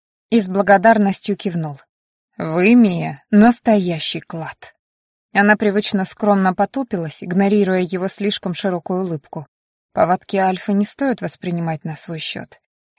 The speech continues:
Мия прекрасно знала, что абсолютно не интересует шефа как сексуальный объект. Но лидерский инстинкт волка требовал от него оказывать знаки внимания всем молодым девушкам. Не обязательно симпатичным,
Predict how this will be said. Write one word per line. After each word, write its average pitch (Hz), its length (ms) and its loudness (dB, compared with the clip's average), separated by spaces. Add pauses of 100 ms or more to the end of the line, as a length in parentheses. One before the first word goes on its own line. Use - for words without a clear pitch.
Мия 240 260 6
прекрасно 247 600 0
знала, 208 360 0
что 180 220 -6
абсолютно 226 640 -2
не 226 220 4
интересует 220 640 -2
шефа 240 380 -2
как - 220 -6
сексуальный 180 680 -2
объект. 147 540 -12 (440)
Но 185 160 0
лидерский 170 600 -2
инстинкт 170 600 -6
волка 185 460 -4
требовал 208 500 0
от 202 160 -4
него 196 380 0
оказывать 202 560 -2
знаки 208 320 0
внимания 190 640 -2
всем 254 300 0
молодым 180 440 0
девушкам. 156 560 -12 (540)
Не 220 120 4
обязательно 247 560 2
симпатичным, 185 1040 -4